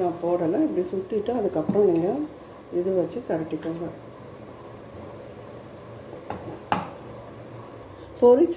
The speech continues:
பரோட்டா அப்படின்னா நீங்க நிறைய எண்ணெய் விடணும்னு இல்லைங்க. இந்த அளவு எண்ணெய் விட்டா போதும். தவால கூட நம்ம அதை செஞ்சு எடுத்துடலாம்.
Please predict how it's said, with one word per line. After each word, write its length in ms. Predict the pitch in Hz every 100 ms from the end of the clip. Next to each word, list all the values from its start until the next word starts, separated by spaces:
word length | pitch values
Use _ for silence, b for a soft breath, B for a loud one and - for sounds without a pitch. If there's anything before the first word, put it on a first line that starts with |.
| 302 233
பரோட்டா 420 | 202 202 196 208 202
அப்படின்னா 400 | 190 180 196 196 220
நீங்க 140 | 214 180 180
நிறைய 240 | 196 226 254 208
எண்ணெய் 260 | 185 202 214
விடணும்னு 420 | 190 185 180 190 180
இல்லைங்க. 320 | 165 165 370 403 - - - - - - - - - - - - - 196
இந்த 160 | 247 285 254
அளவு 240 | 202 233 220 160
எண்ணெய் 240 | 190 190
விட்டா 200 | 165 180 180 175
போதும். 320 | 156 202 269 247
தவால 420 | 180 214 233 233 180
கூட 140 | 175 208
நம்ம 240 | 170 165 226 185
அதை 180 | 160 - -
செஞ்சு 280 | 170 165 165
எடுத்துடலாம். 560 | 160 - 165 156 156